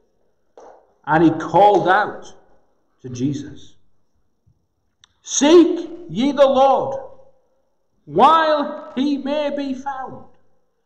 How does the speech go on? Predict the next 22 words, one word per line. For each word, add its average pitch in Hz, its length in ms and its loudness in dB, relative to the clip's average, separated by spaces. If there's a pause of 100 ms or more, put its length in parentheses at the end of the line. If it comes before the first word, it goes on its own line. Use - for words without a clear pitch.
(440)
Call 285 500 4
ye 277 200 -4
upon 247 760 -4
him 160 420 -4 (880)
while 220 720 0
he 202 80 0
is 202 540 -4 (520)
near." 160 500 -12 (520)
That 330 280 2
was 320 160 -4
the 320 140 -8
only 370 400 -2
time 330 800 -6 (1120)
he 175 120 -4
had. 185 440 -8 (2250)
He 311 140 2
was 311 140 6
on 311 140 6
his 285 140 -4
way 302 200 -4
to 285 180 -4
Jerusalem. 339 840 -6